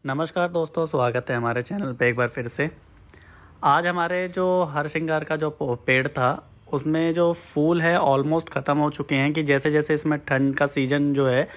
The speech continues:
वो बढ़ते जाता है तो इसके जो फ-, फूल जो वगैरह आने बंद हो जाते हैं। क्योंकि इसके जो फूल है आपको पता है कि एक जब गर्म वाला जो मौसम ख़त्म हो रहा होता है और मै-, मौसम मेंटेन हो रहा होता है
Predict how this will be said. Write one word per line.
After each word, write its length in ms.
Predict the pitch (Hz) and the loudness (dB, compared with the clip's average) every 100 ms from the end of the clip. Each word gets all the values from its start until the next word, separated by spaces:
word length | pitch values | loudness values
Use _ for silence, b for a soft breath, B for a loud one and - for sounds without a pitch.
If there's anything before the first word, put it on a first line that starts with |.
| B B B B | B B B B
वो 60 | 143 | 2
बढ़ते 380 | 139 131 - 160 | 4 2 2 2
जाता 300 | 160 156 156 | 2 2 2
है 160 | 160 | 0
तो 120 | 165 | 0
इसके 220 | 165 - 160 | -4 -2 -2
जो 100 | 160 | -2
फ-, 260 | - 135 | 0 0
फूल 440 | 135 131 135 151 147 | 0 0 2 2 2
जो 200 | 151 147 | 2 2
वगैरह 280 | 135 135 214 | 2 0 0
आने 280 | 131 131 143 | 2 2 2
बंद 220 | 135 131 | 2 2
हो 80 | 127 | 2
जाते 260 | 120 117 127 | 2 2 0
हैं। 200 | 123 220 - B B B - | 0 -2 -6 B B B -4
क्योंकि 260 | 143 151 156 | -2 0 -2
इसके 200 | 156 165 | -2 -2
जो 100 | 165 | -2
फूल 380 | - 156 170 175 | -2 0 4 4
है 60 | |
आपको 240 | 170 165 - | 2 -2 -2
पता 240 | 170 147 | -2 2
है 160 | 151 160 | 2 2
कि 120 | 165 | -2
एक 220 | 170 165 175 170 170 156 | -2 -2 2 4 4 4
जब 180 | 156 151 - - 131 123 127 143 | 2 0 -16 -12 -6 -2 -2 -2
गर्म 300 | 131 127 156 | 0 2 2
वाला 200 | 165 170 | 2 2
जो 120 | 170 165 | 2 2
मौसम 340 | 147 139 165 | 2 0 -2
ख़त्म 280 | 151 - 175 | -2 0 0
हो 120 | 165 143 | 2 0
रहा 100 | 139 | 0
होता 280 | 127 127 | 0 0
है 120 | 131 - B B B B | -2 -4 B B B B
और 180 | 139 139 | 2 2
मै-, 220 | 139 139 139 | 2 2 2
मौसम 320 | 135 135 165 | 0 0 2
मेंटेन 420 | 151 135 147 151 | 2 0 0 0
हो 100 | 147 | 0
रहा 140 | 147 147 | 0 -2
होता 200 | 139 139 | 0 0
है 200 | 147 | 2